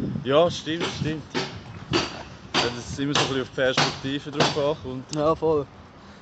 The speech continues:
Speaker 2: Dass du immer denkst, ich kann ja noch.
Speaker 1: Ja, das, das ist ein wichtiger Tipp fürs Leben.
Speaker 2: Ja.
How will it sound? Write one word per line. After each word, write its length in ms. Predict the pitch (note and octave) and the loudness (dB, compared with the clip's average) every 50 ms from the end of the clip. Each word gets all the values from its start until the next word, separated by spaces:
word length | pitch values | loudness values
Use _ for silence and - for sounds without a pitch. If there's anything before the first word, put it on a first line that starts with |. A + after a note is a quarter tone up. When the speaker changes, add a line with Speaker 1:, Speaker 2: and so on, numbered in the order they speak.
| - | -20
Speaker 2:
Dass 80 | - - | -6 -2
du 60 | E3 | 0
immer 160 | E3 E3+ F3 E3 | 0 0 0 0
denkst, 400 | - E3+ D3+ D3 D3 - - - | 2 2 2 2 0 -2 -6 -8
ich 80 | C#3+ | -2
kann 160 | - D3+ D3 | 0 2 4
ja 120 | D#3 D#3+ D#3 | 4 4 4
noch. 180 | C#3+ B2 A2+ A2+ - - - - - - - - - - - - - - | 4 2 -2 -4 -8 -12 -16 -18 -18 -16 -14 -14 -14 -14 -14 -12 -4 2
Speaker 1:
Ja, 180 | G#2+ A2 B2 | 4 4 6
das, 380 | C3 B2 B2 - - - - - - | 4 4 0 -6 -8 -8 -8 -8 -8
das 140 | C3 B2 - | -8 -6 -6
ist 80 | - | -6
ein 80 | C3+ A2+ | -4 -2
wichtiger 460 | A#2+ B2+ C#3 - - D3 C#3 C#3 D3 - - | 0 -2 -2 -2 -4 -6 -6 -6 -6 -6 -6
Tipp 160 | C#3+ C#3+ C3 - | -6 -6 -6 -8
fürs 200 | - D3+ - - | -10 -8 -4 -2
Leben. 320 | B2+ A#2 A2+ G#2+ B2 B2 - - - - - - - - - - - - - A#2+ - - | 0 0 0 -2 -6 -10 -10 -12 -10 -8 -8 -6 -6 -8 -10 -12 -12 -10 -10 -10 -8 -4
Speaker 2:
Ja. 200 | B2 A#2 C#3 E3+ | -2 0 0 0